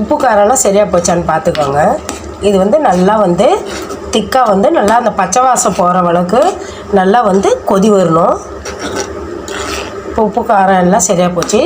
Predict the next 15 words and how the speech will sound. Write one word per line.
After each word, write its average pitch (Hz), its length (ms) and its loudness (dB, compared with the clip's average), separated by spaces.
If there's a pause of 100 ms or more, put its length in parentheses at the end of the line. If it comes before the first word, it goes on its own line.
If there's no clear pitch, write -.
(480)
இது 185 100 4 (100)
சாதத்துக்கு 233 600 0
அவ்வளோ 220 200 2 (200)
டேஸ்ட்டாக 226 540 2
நல்லாயிருக்கும். 180 640 0 (580)
குயிக்காக 311 420 0
சேல் 208 260 0
பண்ண 185 220 2
வேண்டி, 175 180 0 (220)
குயிக்காக 302 440 0
தயார் 202 300 2
பண்ணக்கூடிய 175 440 0 (480)
ஒரு 240 160 4 (760)
தக்காளி 254 420 0 (100)
கடையல். 165 380 2